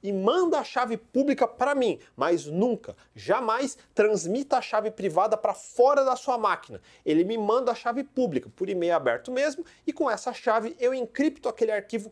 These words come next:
key ponto bin. Quando o John receber a mensagem criptografada, pode rodar o seguinte comando: "Open S S L, decriptar o arquivo key ponto bin ponto enc com a chave privada dele."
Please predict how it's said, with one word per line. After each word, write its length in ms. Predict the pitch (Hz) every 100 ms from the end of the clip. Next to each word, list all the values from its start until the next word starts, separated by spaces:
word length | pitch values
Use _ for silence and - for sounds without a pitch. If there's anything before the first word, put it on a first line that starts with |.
| _
key 240 | - 240
ponto 360 | 240 220 220 247
bin. 200 | 190 135 - _
Quando 280 | - 294 262
o 40 |
John 200 | 156 156
receber 380 | 151 151 - 123
a 40 | 120
mensagem 440 | 120 - 107 107
criptografada, 880 | - 233 - 262 311 - 196 202 233 - _ -
pode 240 | 254 233
rodar 300 | 208 196 196
o 60 | 226
seguinte 360 | 214 214 220
comando: 400 | - 240 160 101 - _
"Open 360 | 185 196 196 160
S 180 | 151 143
S 260 | - -
L, 320 | 220 269 262
decriptar 800 | 208 180 - 196 - - 226 262
o 120 | 247 226
arquivo 480 | 220 - 214 202 -
key 180 | - 226
ponto 340 | - 214 208
bin 180 | 160 160
ponto 360 | - 214 247 240
enc 220 | 226 226
com 180 | - 233
a 60 | 233
chave 300 | - 196 208
privada 480 | 220 220 190 190 202
dele." 340 | 190 120